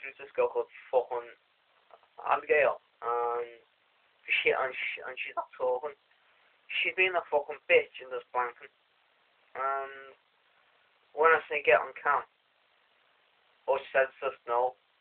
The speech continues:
me fucking mum will bloody shout at me." What a bitch. What a fucking bitch. Really? I mean, what, yo, do you wanna take a fucking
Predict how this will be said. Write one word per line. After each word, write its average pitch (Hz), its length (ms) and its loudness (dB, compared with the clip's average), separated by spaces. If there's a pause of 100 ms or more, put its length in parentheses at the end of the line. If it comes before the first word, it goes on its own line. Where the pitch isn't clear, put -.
(140)
me 139 180 -10
fucking 139 320 0
mum 131 160 -2
will 139 80 -6
bloody 135 240 -12 (120)
shout 120 220 4
at 127 140 -4
me." 143 120 -16 (2000)
What 156 120 4
a 160 160 6
bitch. 139 280 -2 (1200)
What 165 180 8
a 135 80 8 (240)
fucking - 400 2 (160)
bitch. 151 260 0 (1500)
Really? 139 300 -4 (560)
I 151 60 -4
mean, 160 240 0 (1120)
what, 240 340 4 (160)
yo, - 240 0 (500)
do 196 60 -6
you 214 160 0
wanna 190 320 4
take 196 160 -2
a 160 80 0 (160)
fucking 151 480 0